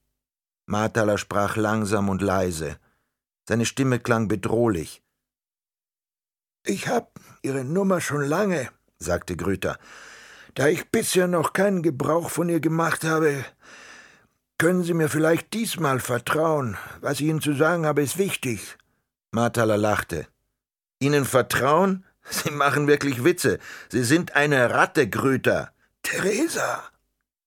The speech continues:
stieß Grüter hervor, als sei dies das Zauberwort, das Marthaler zwingen würde, ihm weiter zuzuhören.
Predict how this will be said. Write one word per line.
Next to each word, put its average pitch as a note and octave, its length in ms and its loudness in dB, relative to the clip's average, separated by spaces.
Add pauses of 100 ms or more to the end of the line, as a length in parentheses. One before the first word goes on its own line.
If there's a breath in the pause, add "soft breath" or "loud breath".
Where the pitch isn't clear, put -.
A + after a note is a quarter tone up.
(120)
stieß - 420 -6
Grüter A#2 380 0
hervor, A2 500 2 (440 loud breath)
als G#2+ 200 2
sei A#2+ 180 2
dies B2 340 -4
das A2+ 220 -2
Zauberwort, A#2 800 0
das A2 180 -2
Marthaler A2+ 560 0
zwingen B2 420 -2
würde, A2+ 240 2
ihm G#2+ 220 -2
weiter A2+ 340 2
zuzuhören. G2 760 -2